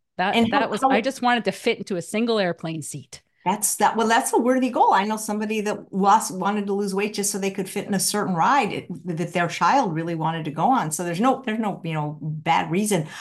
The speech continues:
Speaker 2: How old were you at the time?
Speaker 1: Uh, that was in two thousand and fourteen. So I would have been forty-three when I
Speaker 2: So it's about
Speaker 1: started.
Speaker 2: ten years. You look really young. That, so, uh, had you ever heard about a vegan or a plant-based diet?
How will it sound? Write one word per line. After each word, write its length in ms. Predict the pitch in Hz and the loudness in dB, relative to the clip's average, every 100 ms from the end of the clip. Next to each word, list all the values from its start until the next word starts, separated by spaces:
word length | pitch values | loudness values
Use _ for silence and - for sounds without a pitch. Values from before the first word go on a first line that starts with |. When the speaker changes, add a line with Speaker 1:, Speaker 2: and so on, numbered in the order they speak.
| - | -6
Speaker 2:
How 140 | - 294 | 0 2
old 180 | 302 302 | 2 2
were 60 | 311 | 0
you 180 | 302 | -2
at 80 | 294 | -4
the 80 | 294 | -6
time? 400 | 277 277 302 285 - _ _ _ _ _ _ _ _ _ _ _ - | -4 -2 0 -4 -8 _ _ _ _ _ _ _ _ _ _ _ -4
Speaker 1:
Uh, 260 | 208 208 | 0 0
that 220 | 196 214 220 | 0 -2 -2
was 140 | 214 | -4
in 180 | 226 208 - | -4 -6 -8
two 240 | - 220 | -12 -10
thousand 460 | 214 208 208 214 220 | -6 -2 -2 -2 -4
and 160 | 185 | -6
fourteen. 920 | - - 190 - - - 160 143 151 147 _ | -8 -8 -8 -8 -14 -10 -10 -8 -10 -12 _
So 180 | _ - | _ -10
I 100 | 160 | -8
would 120 | 165 | -8
have 80 | 170 | -8
been 160 | 170 165 | -8 -10
forty-three 840 | - 190 196 202 - - 180 107 _ _ _ | -8 -6 -6 -8 -12 -8 -8 -10 _ _ _
when 160 | 165 160 | -10 -8
I 100 | 151 | -6
Speaker 2:
So 100 | 185 | -8
it's 80 | 147 | 0
about 240 | 175 175 | 0 0
Speaker 1:
started. 20 | |
Speaker 2:
ten 220 | - 180 | -4 -8
years. 120 | 165 180 | -4 -2
You 100 | 233 | 0
look 160 | 196 | -2
really 320 | 131 170 165 151 | -2 -2 -2 0
young. 280 | 151 139 | 0 0
That, 420 | 143 147 156 - 156 | -2 -4 -6 -6 -2
so, 300 | - 220 220 - - - - | 2 2 0 -8 -12 -12 -2
uh, 40 | 208 185 214 190 | -2 0 -2 -2
had 220 | 233 277 | 0 0
you 80 | 277 | 2
ever 160 | 339 415 | 2 2
heard 200 | 233 226 | 2 2
about 220 | 262 247 | 4 2
a 40 | 214 | 2
vegan 320 | 220 226 247 | -4 -4 -2
or 100 | 226 | -2
a 80 | 226 | -2
plant-based 420 | 220 233 220 - | -4 -4 -6 0
diet? 420 | 202 233 311 - | 0 0 -2 -10